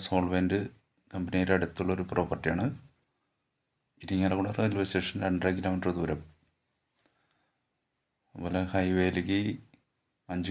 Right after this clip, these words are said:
കിലോമീറ്റർ ദൂരം ഇരിങ്ങാലക്കുട ടൗണിലേക്ക്, അഞ്ച് കിലോമീറ്റർ ദൂരം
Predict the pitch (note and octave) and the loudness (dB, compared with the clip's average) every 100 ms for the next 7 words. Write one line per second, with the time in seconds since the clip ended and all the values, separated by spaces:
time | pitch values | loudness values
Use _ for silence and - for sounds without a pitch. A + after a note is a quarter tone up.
0 | G2 F#2+ F#2+ F#2+ F#2 F#2 G2+ B2 - F2 | 2 2 0 0 0 0 0 -4 -6 -2
1 | F2 F2 F2+ F2 F#2 G2+ A2+ - _ _ | -2 -2 -4 -2 -2 -2 -8 -16 _ _
2 | _ _ _ _ _ _ - F#2 F#2 F2+ | _ _ _ _ _ _ -8 -2 0 0
3 | E2+ F2+ G2+ D3+ - _ _ - F2+ F2+ | 0 0 0 -2 -10 _ _ -10 -6 0
4 | F#2 F2+ F2 F2+ F2 F#2 | 0 0 0 -2 0 0